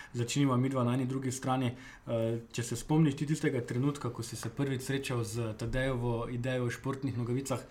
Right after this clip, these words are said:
takrat se je nekako začela tvoja pot prepletati s potjo Go for Goal.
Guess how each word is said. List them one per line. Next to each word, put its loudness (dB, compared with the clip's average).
takrat 2
se -2
je 2
nekako 2
začela 0
tvoja 0
pot -2
prepletati -2
s -6
potjo -4
Go 0
for -4
Goal. -4